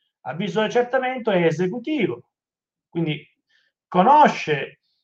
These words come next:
il, cioè il contribuente non conosce probabilmente neppure la pretesa. E badate bene che dal duemila,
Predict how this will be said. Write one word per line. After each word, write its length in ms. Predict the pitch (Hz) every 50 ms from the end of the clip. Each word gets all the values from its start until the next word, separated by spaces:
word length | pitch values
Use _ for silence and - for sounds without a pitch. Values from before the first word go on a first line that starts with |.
| _ _ _ _ _ _
il, 260 | - 180 214 175 170
cioè 120 | - 220
il 60 | -
contribuente 520 | - 226 208 220 233 254 277 285 220 240 220
non 180 | 214 240 247
conosce 540 | 233 233 233 254 294 - - - 220 214 -
probabilmente 560 | - 190 220 220 220 220 220 269 277 233 226
neppure 300 | 180 165 165 170 226 208
la 120 | 175 151 139
pretesa. 580 | 135 143 151 196 233 214 175 127 113 120 - -
E 100 | - 185
badate 400 | 196 240 - 285 269 - 226 202
bene 340 | 220 247 240 220 185 165 156
che 180 | 160 214 214
dal 220 | 180 190 196 180 170
duemila, 580 | 165 190 202 220 240 226 202 180 165 151 -